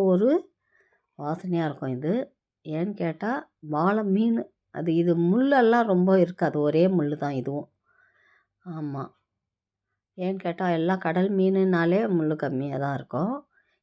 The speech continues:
இந்த மீன் வந்து செய்ய சொல்ல இதனுடைய, ம், மற்ற மீனை விட இது கொஞ்சம் கு-, தூக்கலா இருக்கும் வாசனை.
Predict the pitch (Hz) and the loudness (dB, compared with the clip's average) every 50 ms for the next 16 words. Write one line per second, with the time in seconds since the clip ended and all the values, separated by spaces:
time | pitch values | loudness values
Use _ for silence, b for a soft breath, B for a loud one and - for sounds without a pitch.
0 | _ _ - 160 160 170 160 151 160 185 226 247 269 247 208 160 156 156 175 226 | _ _ -12 -10 -6 -6 -4 -4 -2 -2 -2 0 0 0 -2 -2 -2 0 0 0
1 | 240 233 - 160 170 220 233 226 202 180 185 226 285 302 254 196 185 190 190 175 | -2 -2 0 0 2 2 2 2 0 0 0 2 0 0 0 0 0 2 2 2
2 | 165 170 160 160 151 147 147 147 143 143 143 139 135 139 135 131 - - - - | 2 2 0 0 0 0 -2 -2 -4 -4 -2 -2 -2 -4 -4 -4 -6 -8 -10 -14
3 | _ _ _ _ _ - 151 151 156 156 151 151 147 151 143 - - 185 185 185 | _ _ _ _ _ -12 -10 -6 -6 -4 -4 -4 -4 -4 -4 -4 -2 0 0 2
4 | 208 233 233 196 180 175 220 254 269 240 170 156 - 175 160 165 170 208 269 302 | 2 2 2 2 2 2 0 0 -2 0 -2 -2 0 0 0 0 0 0 0 0
5 | 302 302 - - - 165 165 156 156 - - 180 170 - 170 170 170 160 - - | -2 -2 -4 -4 -2 0 0 -2 -2 -2 -2 -2 0 2 2 0 0 0 -4 -6
6 | - 123 123 131 131 - 143 131 - | -8 -6 -6 -6 -6 -6 -8 -10 -10